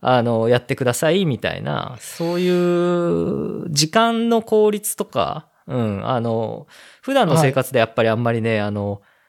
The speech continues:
Speaker 1: 負担になるような、これやんなきゃダメだっていうのはやっぱできなくなっちゃうんで、どっかでやめて。
Speaker 2: うん、うん。
Speaker 1: うん。なんで、まあ、無理がない範囲でできることっていうのを提案してくださるんで、それがやっぱり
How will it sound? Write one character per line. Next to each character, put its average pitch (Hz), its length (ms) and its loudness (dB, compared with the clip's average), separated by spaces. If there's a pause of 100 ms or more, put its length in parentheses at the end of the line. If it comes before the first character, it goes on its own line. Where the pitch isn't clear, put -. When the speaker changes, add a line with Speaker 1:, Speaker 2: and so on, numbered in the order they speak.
(540)
Speaker 1:
負 - 200 -14
担 262 240 0
に 269 100 2
な 269 120 2
る 214 80 4
よ 131 120 4
う - 20 0
な、 - 120 -4
こ - 260 -2
れ 180 100 -4
や 170 120 -2
ん 196 80 -4
な 214 100 4
き 214 80 4
ゃ 180 40 2
ダ 185 120 4
メ 202 80 2
だ 196 100 6
っ 175 60 0
て 156 100 2
い - 20 4
う - 20 4
の 135 40 4
は 127 40 4
や 123 60 4
っ - 20 2
ぱ 117 100 2
で 117 160 2
き 285 100 -2
な 339 100 4
く 147 60 2
な 120 80 6
っ 117 60 -2
ち - 100 -2
ゃ 101 60 2
う 98 40 0
ん - 20 -2
で、 98 100 -2
ど 101 100 -2
っ - 20 -4
か 98 160 -2
で 95 60 -2
や 90 120 -2
め 92 100 -2
て。 - 340 -6 (2000)
Speaker 2:
う 165 60 0
ん、 143 340 2 (100)
う 135 40 -2
ん。 135 140 0
Speaker 1:
う 127 460 2
ん。 123 40 -6
な 185 140 0
ん 170 40 -2
で、 151 80 0
ま 175 200 2
あ、 139 60 0
無 196 140 -2
理 226 100 0
が 170 120 2
な 175 180 4
い 170 60 4
範 165 280 2
囲 135 40 -2
で 143 140 2
で 131 120 0
き 139 120 -4
る 123 80 -2
こ 101 120 -8
と - 260 -10 (240)
っ - 20 -20
て 180 120 -4
い 185 40 -2
う 185 80 -2
の 175 140 0
を 156 360 0
提 113 220 2
案 104 160 -2
し - 140 -8
て 101 100 -4
く 104 100 -10
だ 98 100 -2
さ 98 180 -6
る 95 100 -8
ん 131 120 -8
で、 139 240 -2
そ 175 180 -8
れ 180 80 -2
が 180 80 2
や 170 80 4
っ 170 80 -12
ぱ 175 100 4
り 101 240 0